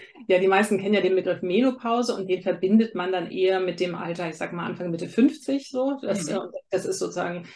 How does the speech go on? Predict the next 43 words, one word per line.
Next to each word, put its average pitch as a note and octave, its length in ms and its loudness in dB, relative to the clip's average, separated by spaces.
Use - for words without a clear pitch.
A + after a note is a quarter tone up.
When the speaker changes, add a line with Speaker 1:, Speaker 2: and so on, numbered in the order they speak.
Speaker 1:
das - 100 -20
wissen G3 160 6
ja F#3 80 6
auch - 20 -6
die F3 80 -2
meisten, F3 220 0
das F3+ 80 -2
ist - 80 -12
die F#3 60 4
letzte F3+ 300 2
Blutung A#3+ 420 4
und F3 80 -6
das F3 180 -2
war's F#3+ 240 -4
dann, B3 180 2
aber F3+ 180 -2
so E3+ 120 0
ist E3+ 100 -4
es E3+ 140 -4
eben E3+ 180 -6
nicht. E3 240 -8
Es F3+ 140 -6
ist - 240 -8
eben E3+ 180 -4
schon G3+ 140 -2
Speaker 2:
Mhm. F3 80 -4
Speaker 1:
Jahre E3+ 140 -4
vorher, G3+ 320 8
dass E3+ 140 0
sozusagen F3 380 -6
die E3+ 80 -4
Veränderungen F#3 500 0
auftauchen. F3+ 1120 0
Das E3+ 140 -2
fängt E3+ 160 -6
mit E3+ 120 -10
der - 100 -8
Prämenopause F3+ 920 0
an. A#3+ 160 4
Das G3 140 2
ist F3+ 120 -2
dann F3+ 140 0
so F3 300 -2